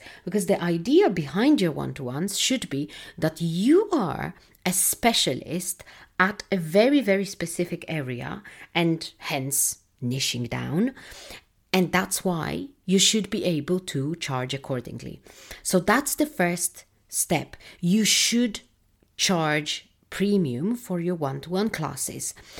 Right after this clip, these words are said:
So whatever that means for you,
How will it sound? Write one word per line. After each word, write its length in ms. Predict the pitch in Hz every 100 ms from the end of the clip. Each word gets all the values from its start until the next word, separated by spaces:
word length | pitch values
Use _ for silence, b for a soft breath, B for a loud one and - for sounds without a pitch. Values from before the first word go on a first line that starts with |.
| B
So 440 | B - 180 180 180 -
whatever 440 | 175 208 240 269
that 260 | 254 247 -
means 320 | 214 220 202
for 100 | -
you, 400 | 202 226 165 107